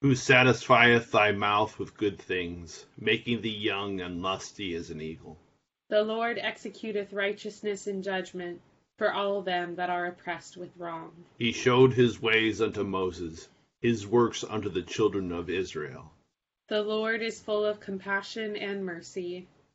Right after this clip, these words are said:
Speaker 2: long-suffering and of great goodness.
Speaker 1: He will not always be chiding, neither keepeth he his anger forever.
Speaker 2: He hath not dealt with us after our sins,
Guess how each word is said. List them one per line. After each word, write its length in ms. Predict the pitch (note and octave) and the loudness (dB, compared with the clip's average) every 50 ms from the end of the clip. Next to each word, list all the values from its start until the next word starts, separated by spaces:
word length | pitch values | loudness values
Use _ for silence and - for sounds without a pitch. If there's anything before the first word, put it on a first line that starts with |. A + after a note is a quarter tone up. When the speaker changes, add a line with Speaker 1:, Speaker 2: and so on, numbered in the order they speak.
| _ | _
Speaker 2:
long-suffering 920 | - F#3 F#3+ G3+ G#3+ G3+ - - G#3 G3 F#3+ - F3+ F3+ F3 F3 F3+ F3+ - | -10 -8 -6 -6 -6 -8 -6 -4 -6 -6 -4 -8 -10 -10 -8 -10 -10 -10 -8
and 160 | F#3+ F#3+ F#3+ | -6 -4 -4
of 180 | F#3+ F3+ F3+ _ | -4 -4 -8 _
great 280 | - F#3+ F#3+ F#3+ F#3+ | -8 -6 -6 -6 -6
goodness. 680 | - G3 F#3+ F#3 F#3+ F#3+ F#3+ G3 - - - - - - | -4 -6 -6 -4 -6 -8 -10 -10 -14 -16 -20 -20 -20 -2
Speaker 1:
He 120 | - B2+ B2+ | 2 4 6
will 100 | A#2+ A#2 | 6 8
not 240 | B2 B2+ A#2+ A#2 - | 8 8 8 6 4
always 480 | G#2+ A2+ A#2 A#2+ A#2+ A2+ A2 A2 G#2 | 4 6 8 8 8 8 6 6 4
be 160 | E2+ G#2 G2 | 2 -4 -6
chiding, 680 | F2+ - - - G2 F#2 F#2 F2 F2 E2+ E2 D#2+ E2 E2+ _ _ _ _ | -6 -6 -2 -2 0 0 0 -2 -4 -6 -8 -10 -14 -16 _ _ _ _
neither 360 | - A2 A#2 A#2+ A#2 A#2+ A#2 | 0 2 4 4 4 2 0
keepeth 480 | A#2 - - C3 B2 B2 B2+ A2+ - | 0 -2 -2 -2 2 2 2 0 2
he 280 | - B2 A#2+ A#2 A#2 A2+ | 0 0 2 2 2 2
his 240 | G2 G#2 G2 - - - | 0 -4 -6 -8 -8 -4
anger 420 | G#2 G#2 G2+ G2+ E2+ F2+ F2 E2 | -2 -2 -2 -2 -4 -6 -6 -8
forever. 600 | - - - F#2 F2 E2 D#2+ - - F2 E2+ - - _ _ _ _ _ | -8 -6 -4 -4 -4 -4 -6 -8 -10 -16 -16 -16 -20 _ _ _ _ _
Speaker 2:
He 180 | _ A3+ A#3+ A3+ | _ -6 -6 -4
hath 300 | A3 A3 G#3+ G#3+ G#3+ A3 | -2 -2 -2 -2 -4 -6
not 320 | G#3+ G#3+ G#3+ G3+ - F#3+ | -4 -4 -4 -4 -6 -2
dealt 320 | G3 G#3+ G#3+ G#3+ G#3 - | 2 2 4 4 2 2
with 180 | F#3+ G3+ G3 - | 0 -4 -4 -2
us 240 | G#3 G3 G3 F#3+ - | -2 -2 -2 -2 -2
after 380 | G3+ G3 G3 F#3+ - G#3 F#3+ | -4 -4 -4 -4 -4 -2 0
our 180 | F3+ F3+ F3+ F3+ | 0 0 -2 -4
sins, 680 | - - - G#3 G3 F#3+ F3+ F3 F3 F3+ F#3 - - | -6 -8 -4 -2 -2 -2 -2 -4 -8 -10 -12 -14 -20